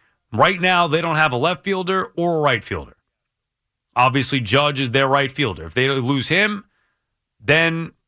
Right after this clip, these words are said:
they got real work to do. Assuming they bring him back, they're gonna try to bring back Benintendi as well. Keep it, keep the band together. Keep it all together and make another run. Cross your fingers. Maybe this time you get lucky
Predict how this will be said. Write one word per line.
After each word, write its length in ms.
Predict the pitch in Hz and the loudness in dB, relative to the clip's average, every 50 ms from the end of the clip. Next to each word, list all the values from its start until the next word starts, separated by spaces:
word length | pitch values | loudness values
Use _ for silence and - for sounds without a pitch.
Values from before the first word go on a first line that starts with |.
| _ _ _ _ - | _ _ _ _ -2
they 200 | 120 139 147 139 | 0 0 2 4
got 340 | 139 135 127 127 - _ _ - | 4 2 2 0 -2 _ _ -6
real 560 | 123 123 131 147 180 196 185 175 160 147 123 | -4 -2 0 2 2 2 2 2 0 0 0
work 260 | 120 120 110 101 - | 0 0 0 0 -4
to 80 | - 98 | -8 -8
do. 220 | 82 80 69 _ _ _ _ _ _ _ _ _ _ _ _ _ _ _ _ _ _ _ _ _ _ _ _ _ _ _ _ _ - | -8 -8 -14 _ _ _ _ _ _ _ _ _ _ _ _ _ _ _ _ _ _ _ _ _ _ _ _ _ _ _ _ _ -10
Assuming 320 | - - 180 175 165 160 | -4 -2 0 0 2 2
they 80 | 160 156 | 0 2
bring 260 | 131 - 165 160 147 | 2 2 0 2 0
him 140 | 147 139 127 | -2 0 2
back, 360 | 160 185 214 226 214 - - - | 2 2 4 2 0 -2 -4 -4
they're 80 | 170 | -2
gonna 160 | 147 156 143 127 | 0 0 -2 0
try 160 | - 165 151 | 0 0 2
to 80 | 143 | 2
bring 180 | 131 151 147 143 | 0 0 0 2
back 240 | 139 139 139 127 - | 2 2 2 2 0
Benintendi 560 | 143 135 131 120 113 151 170 170 160 151 143 | 0 0 0 0 0 0 0 2 2 0 0
as 80 | 123 117 | 0 2
well. 380 | 160 180 208 214 202 190 _ _ _ _ _ _ _ _ _ | 4 4 4 4 0 -6 _ _ _ _ _ _ _ _ _
Keep 220 | - 226 262 - 240 | -2 -2 -2 0 -4
it, 300 | 220 180 - - - - | -6 -6 -8 -14 -4 0
keep 220 | - 285 311 302 | 0 0 2 2
the 80 | 302 285 | -2 0
band 320 | 220 269 277 294 311 294 | 2 2 0 0 -2 -2
together. 460 | 302 240 277 294 311 277 226 123 95 | -2 0 2 2 2 2 0 -4 -4
Keep 240 | - 226 269 233 294 | -2 -4 -2 0 0
it 40 | 285 | 0
all 160 | 285 285 294 | 0 0 -2
together 360 | 294 247 269 277 285 285 294 | -2 0 0 2 2 2 0
and 80 | 277 247 | 0 0
make 160 | 269 277 262 | -2 0 0
another 280 | 277 269 277 269 277 277 | 0 0 0 0 0 0
run. 360 | 277 269 240 170 110 78 - _ _ _ _ _ _ | 0 0 0 0 -2 -4 -10 _ _ _ _ _ _
Cross 340 | - - 139 170 196 190 - | -2 0 2 2 2 -2 -6
your 60 | - | -4
fingers. 420 | - 262 269 277 247 240 233 208 180 | 0 0 0 0 0 -2 -2 0 0
Maybe 180 | 220 226 220 | 0 0 0
this 140 | 226 233 226 | -2 -2 -2
time 200 | - 233 220 220 | 0 -2 -2 -2
you 60 | 226 | -2
get 180 | 185 220 214 202 | -2 -2 -2 0
lucky 440 | 208 202 202 - - 156 101 80 | 0 -2 -2 -2 -4 -6 -6 -6